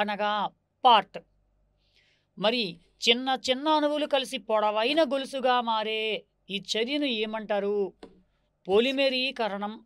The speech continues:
అంటారు. పాలిమర్లను ఏర్పరిచే చర్య పేరేంటండి? పొలిమరీకరణం. పాలిమర్లో ఉండే చిన్న చిన్న యూనిట్లను ఏమంటారు?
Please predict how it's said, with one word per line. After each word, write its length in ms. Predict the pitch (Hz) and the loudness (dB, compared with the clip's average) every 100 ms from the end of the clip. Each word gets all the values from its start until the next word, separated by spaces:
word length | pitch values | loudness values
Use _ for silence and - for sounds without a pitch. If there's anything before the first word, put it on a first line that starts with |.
| - | -14
అంటారు. 300 | 180 175 165 _ _ _ _ - | -10 -10 -12 _ _ _ _ -8
పాలిమర్లను 600 | 156 202 226 226 233 233 226 | -4 -2 -2 -2 -2 -2 -4
ఏర్పరిచే 320 | 233 220 220 233 | -6 -10 -6 -6
చర్య 180 | 226 247 | -4 -6
పేరేంటండి? 560 | 269 262 294 330 294 160 _ - | -4 -4 -4 -6 -6 -10 _ 2
పొలిమరీకరణం. 800 | 240 247 247 240 214 190 156 151 _ _ _ _ _ _ 175 | 4 4 2 -2 -2 -6 -8 -14 _ _ _ _ _ _ 6
పాలిమర్లో 680 | 208 277 311 302 294 294 294 262 | 8 8 4 2 2 6 6 4
ఉండే 300 | 254 240 240 233 190 _ _ - - | 0 6 6 6 0 _ _ -6 2
చిన్న 240 | 247 285 302 294 | 2 2 -4 -2
చిన్న 180 | 294 294 285 214 | -2 0 -2 -2
యూనిట్లను 480 | 254 269 262 254 226 196 | -4 -4 -4 -4 0 2
ఏమంటారు? 640 | 233 240 226 220 208 208 | 2 0 -4 -2 0 -2